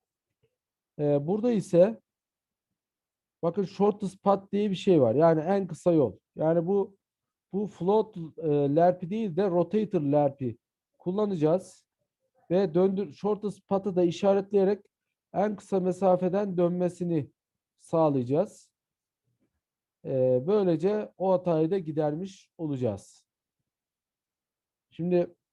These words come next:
şu make rotator'ı sileyim. Lerp, lerp'i de silelim. Ee, rotator yerine bunu takacağız.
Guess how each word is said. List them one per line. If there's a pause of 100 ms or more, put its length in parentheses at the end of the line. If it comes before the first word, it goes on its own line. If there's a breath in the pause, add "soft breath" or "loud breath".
şu
make
rotator'ı
sileyim. (2000)
Lerp, (440 soft breath)
lerp'i
de
silelim. (2250)
Ee,
rotator
yerine
bunu
takacağız.